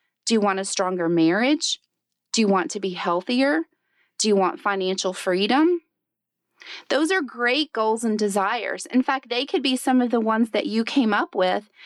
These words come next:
as you looked across the gap to what you truly want in your life. A stronger marriage, being healthier, and being more financially stable, they seem reasonable they seem doable.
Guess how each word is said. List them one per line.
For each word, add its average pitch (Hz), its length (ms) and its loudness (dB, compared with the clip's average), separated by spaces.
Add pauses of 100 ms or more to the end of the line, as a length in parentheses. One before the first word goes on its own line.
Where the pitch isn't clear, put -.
(200)
as 226 260 -4
you 311 420 2
looked 233 420 -2
across 220 380 -4
the 208 120 -2
gap 190 440 -4 (100)
to 240 120 -10
what 202 200 -4
you 208 140 -10
truly 220 400 0
want 196 280 2
in 185 100 0
your 175 140 2
life. - 540 -6 (920)
A - 80 0
stronger 262 500 0
marriage, 240 720 0 (200)
being 226 260 4
healthier, 254 840 -2
and 214 180 -4
being 233 240 2
more 226 240 2
financially 220 680 -2
stable, 220 680 0 (240)
they 311 120 2
seem 311 340 4
reasonable 269 840 0 (240)
they 269 100 2
seem 277 300 4
doable. 247 720 0